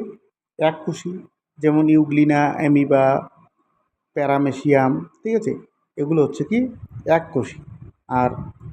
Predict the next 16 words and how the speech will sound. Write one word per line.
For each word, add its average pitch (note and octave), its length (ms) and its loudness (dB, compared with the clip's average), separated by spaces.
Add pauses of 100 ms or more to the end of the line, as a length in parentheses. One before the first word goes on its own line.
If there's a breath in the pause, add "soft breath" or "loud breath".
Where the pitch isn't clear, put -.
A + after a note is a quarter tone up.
(140)
হাইড্রা E3 420 2
হচ্ছে D3 280 -4
কি? G3+ 160 -6 (500)
হাইড্রা C3 300 -2
এককোষী B2+ 400 -4 (360)
নয়, B2 320 -2 (200)
ঠিক F3+ 160 -6
আছে? G3 160 -2
হাইড্রা C3+ 420 0
এককোষী - 380 -4 (120)
নয়। A#2 240 -4 (1040)
তো - 120 -12
ইউগ্লিনা, F3+ 580 6
অ্যামিবা, E3+ 500 6
প্যারাস-, D3 460 2 (120)
প্যারামেসিয়াম, D3+ 720 2